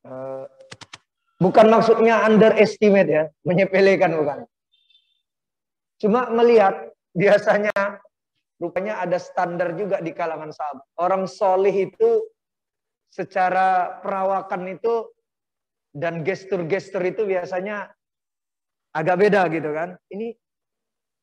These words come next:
oh sekarang ada tren baru, orang soleh itu kayak gini gitu. Karena Nabi terus terang bilang, "Akan datang nanti ini masuk penghuni surga."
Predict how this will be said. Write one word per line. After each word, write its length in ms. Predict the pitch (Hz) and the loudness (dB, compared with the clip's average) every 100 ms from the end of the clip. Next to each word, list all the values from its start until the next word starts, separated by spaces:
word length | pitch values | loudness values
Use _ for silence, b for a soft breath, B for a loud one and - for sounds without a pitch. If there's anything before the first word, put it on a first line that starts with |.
| _ _ _ _ _ - | _ _ _ _ _ -8
oh 320 | 170 170 165 | -6 -4 -4
sekarang 520 | 151 151 160 165 180 180 | -6 -8 -6 -4 -6 -6
ada 560 | 160 160 165 160 156 - _ - | -6 -2 0 0 -4 -10 _ -8
tren 240 | 175 165 | -4 -4
baru, 340 | 160 165 151 147 | -2 -2 -2 -2
orang 200 | 156 156 | -4 -4
soleh 400 | - 160 147 170 | -6 -4 -4 -4
itu 160 | 196 | -6
kayak 160 | 190 165 | -6 -6
gini 240 | 143 185 156 151 | -8 -10 -12 -16
gitu. 80 | - | -8
Karena 240 | 190 233 | -6 -4
Nabi 400 | 247 240 254 233 - _ _ _ _ | -4 -2 -4 -6 -10 _ _ _ _
terus 240 | 220 226 | 0 0
terang 240 | 247 202 165 | 2 0 0
bilang, 240 | 143 - - _ _ _ _ | -6 -8 -18 _ _ _ _
"Akan 360 | 135 - 165 147 | -14 -10 -8 -2
datang 400 | 160 185 208 202 | -2 0 0 -2
nanti 320 | 190 185 208 | -4 -6 -8
ini 160 | 180 190 | -6 -6
masuk 400 | 185 175 220 - _ | -8 -6 -8 -10 _
penghuni 400 | 185 156 170 165 | -8 -6 -6 -8
surga." 400 | 156 147 120 117 | -8 -10 -10 -14